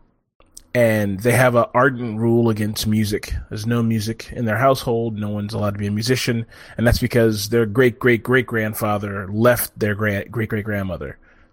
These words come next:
to play music. He, like, left to go do music and never came back. And so the kid goes on to, this, this kid, the youngest kid, wants to be a musician desperately. So he sneaks into the grave of the greatest musician there ever was,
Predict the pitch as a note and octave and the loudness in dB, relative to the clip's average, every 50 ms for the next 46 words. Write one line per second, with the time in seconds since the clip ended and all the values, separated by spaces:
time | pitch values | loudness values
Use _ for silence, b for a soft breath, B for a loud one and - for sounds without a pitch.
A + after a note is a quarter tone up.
0 | _ - - - - B2 A2 G#2 G#2 G2+ G2 G#2 G#2+ D2+ - - - - A#2 A2+ | _ -4 -4 0 2 2 2 2 2 0 -2 -4 -6 -10 -12 -14 -8 -4 -2 0
1 | A2 G#2+ G2 G#2+ B2 C#3+ C#3 - - B2 G#2+ A#2 A2+ A2 G2 G#2 G#2+ G#2 A2 A2+ | 0 0 2 4 4 4 4 2 -2 -2 0 2 2 2 0 0 -2 0 0 0
2 | A2+ G#2+ A#2 G#2 G2 G2+ G#2 A2 G2+ G#2 - - G#2 G2 F#2+ F#2 F2 D#2+ D2 D2 | 0 -2 -2 -4 -2 -2 -2 -2 -2 -2 -4 -4 -4 -4 -4 -6 -6 -8 -8 -10
3 | - - b b b b b b b b b b b - - A2 G#2+ G#2 G#2 G#2 | -12 -16 b b b b b b b b b b b -8 -2 0 0 2 2 0
4 | G#2 - - A2+ G#2+ G#2 G2+ G#2 G#2+ - - - C3+ C3 B2+ B2 A2+ G#2 A#2+ A#2 | 0 0 0 2 2 2 0 -2 -2 2 2 4 4 4 2 2 0 0 0 0
5 | A2+ A2+ A2+ A2+ - - A2+ A2 A2 A2 A2 G#2+ G#2+ G#2+ - - A#2+ A2 G#2 G2+ | 2 2 2 2 2 2 0 0 0 0 -2 -2 -4 -4 -4 -2 0 0 0 0
6 | G#2 G#2 G2 G2 F#2 E2+ G#2 G#2+ - - - A#2 A2+ - - - - A#2+ - - | -2 -4 -4 -6 -8 -8 -10 -10 -8 -4 -2 -2 -2 -2 -4 -4 -2 0 0 0
7 | - - - C#3+ B2+ A2 A2+ G#2 A2 G#2+ G#2+ G#2 G#2+ - - - - B2+ A#2 G#2+ | 2 4 4 4 4 4 2 0 0 0 -2 -4 -4 -6 -6 -4 0 2 2 2
8 | G#2 G#2 A2 A2+ A2 - - - A2 G2+ - A#2 A2+ A2 G#2 G2 G#2+ - - G#2+ | 2 0 -2 -2 -4 -4 -6 -6 -6 -4 -2 -2 0 0 -2 -4 -6 -6 -8 -6
9 | G#2 G2+ G2 G#2 G2 - - F2 D#2 G#2 G2+ D2 F#2 A2 B2 A#2 - - - - | -6 -6 -6 -6 -8 -8 -8 -10 -12 -16 -16 -14 -8 -4 -4 -4 -4 -6 -10 -14
10 | - B1+ F2 F#2 G#2 B B B B B B B B B B B B - - - | -14 -12 -12 -12 -14 B B B B B B B B B B B B -10 -4 0
11 | - B2+ A#2 A#2 A2+ A2+ A2 G#2 - C3 B2 - - - D3 D#3 D#3 - - A2 | 2 4 6 6 6 4 4 4 4 4 6 4 4 4 2 0 0 -2 -2 -4
12 | G#2+ - C#3+ B2 B2 A#2 A2 G2+ A2+ A2+ A#2+ B2 B2+ A#2+ A2 A2 G#2+ G#2+ G#2 G2+ | -2 -2 -2 0 0 -2 -2 -2 2 4 6 6 6 6 6 4 4 2 0 -2
13 | - - G2+ G2+ G#2 G#2+ G2 G2 G#2+ A2 A2+ A2+ A2 A#2 A2 - - A#2+ A2+ G#2 | -4 -4 -4 -4 -2 -4 -4 -2 -2 0 2 2 2 2 0 -2 -2 -4 -2 -2
14 | G#2+ A2+ A2+ - - A2+ G#2 G#2+ G#2+ G#2 G#2 G#2 G2+ G#2 G#2 G#2+ B2 D3+ D#3 C#3+ | 0 -2 -2 -2 -2 -2 -2 -2 -2 -2 -2 -2 -2 -2 0 2 4 6 6 6
15 | A#2+ A2 A2 A2 G#2+ - - - - | 4 2 -2 -4 -6 -8 -10 -10 -12